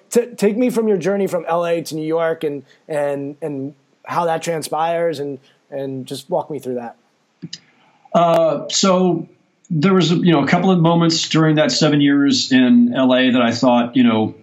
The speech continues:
Speaker 2: you know, maybe I've, I've done enough with, with this Laker team. Um, you know, I was at the L A Daily News, not the L A Times. So I was at the, the smaller of the L A papers, and, you know, there's certain limitations that were built in there.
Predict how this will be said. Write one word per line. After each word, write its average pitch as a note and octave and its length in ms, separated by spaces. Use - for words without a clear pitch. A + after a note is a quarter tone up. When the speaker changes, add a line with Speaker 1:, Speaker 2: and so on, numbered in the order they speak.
Speaker 2:
you A#2 60
know, G#2+ 80
maybe A2 500
I've, G2+ 160
I've G#2+ 160
done A2 460
enough B2 260
with, A#2 140
with A#2+ 160
this A#2+ 160
Laker D#3+ 260
team. C#3+ 480
Um, A#2 720
you C#3+ 80
know, B2+ 100
I C3 40
was C3 100
at F#3+ 60
the E3+ 80
L D#3+ 80
A D3+ 80
Daily C#3+ 240
News, B2+ 200
not C3 160
the C3 120
L A#2+ 100
A A#2 100
Times. A2+ 320
So B2 140
I - 20
was B2+ 140
at D#3+ 100
the, C#3+ 140
the C3 140
smaller D3+ 400
of B2 80
the C3 100
L B2+ 100
A A#2+ 100
papers, B2+ 540
and, A#2 200
you F3+ 100
know, C3 60
there's C#3 180
certain C#3 160
limitations B2+ 500
that B2+ 120
were A#2 80
built A#2+ 280
in A#2 140
there. G#2+ 300